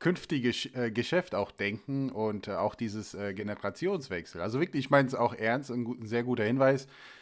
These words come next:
Äh, ma-, meine Frage, meine nächste Frage ist, ähm, bezogen auf diese typische Dividendenstrategien, die man so, so im Netz sieht, se-, sei es jetzt auf Instagram schön dargestellt oder viele, die behaupten, ich reise jetzt um die Welt und, äh,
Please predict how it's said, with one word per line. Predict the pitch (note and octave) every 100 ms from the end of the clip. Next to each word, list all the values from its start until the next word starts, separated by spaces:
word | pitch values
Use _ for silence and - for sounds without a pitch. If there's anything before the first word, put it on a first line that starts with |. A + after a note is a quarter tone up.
| - -
Äh, |
ma-, | G2+ A2 G2+
meine | A2+ C3+ C3+
Frage, | - G#2 A2+ A#2
meine | G#2+ G#2 G#2
nächste | A2 A#2+ G#2+
Frage | - G2 G2+ G#2
ist, | G#2 G#2+ G#2 -
ähm, | G2+ G2+ G2+ - - - - - _ _ _
bezogen | B2 C#3 D3
auf | D3+ D#3+
diese | C3 A#2+ B2
typische | - F#3 F#3 F3 D#3
Dividendenstrategien, | C3 B2 A#2 C3 C#3 C#3+ B2 - A#2 A2+ A#2 A2+ B2
die | A#2
man | A2+ A2+
so, | G#2+ A2+ A2
so | A2+
im | A2+ A#2
Netz | A2+ C3+ C#3 -
sieht, | C3 G2+ A#2+ C3 C3
se-, | - - G#2
sei | A2 A2
es | A2
jetzt | A#2+ A2
auf | G#2
Instagram | C3 C#3 - B2 A2+ A2+ G#2+
schön | - A2
dargestellt | G2+ A2 G#2+ G#2+ - G2+ G2+
oder | F#2 G2 G2
viele, | - A2 G#2+
die | G2+
behaupten, | G2 F2+ G#2 G#2 G#2
ich | G#2+ -
reise | F#2 G#2+ G#2+
jetzt | G2+ G#2
um | F#2+
die | G2
Welt | G#2+ A2+ A2
und, | G#2 G2+ F#2 G#2
äh, | G2 F#2+